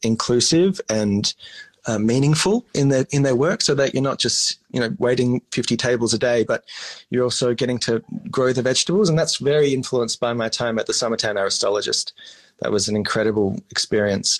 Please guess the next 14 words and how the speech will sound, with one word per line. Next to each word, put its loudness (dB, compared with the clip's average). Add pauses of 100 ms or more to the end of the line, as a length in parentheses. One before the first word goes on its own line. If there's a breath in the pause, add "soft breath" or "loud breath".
um, 0
but 0
still 2
has 0
some 0
of 2
these 0
fundamental 0
flaws 0
in 2
the 2
way 2
that, 0 (720 loud breath)
um, -2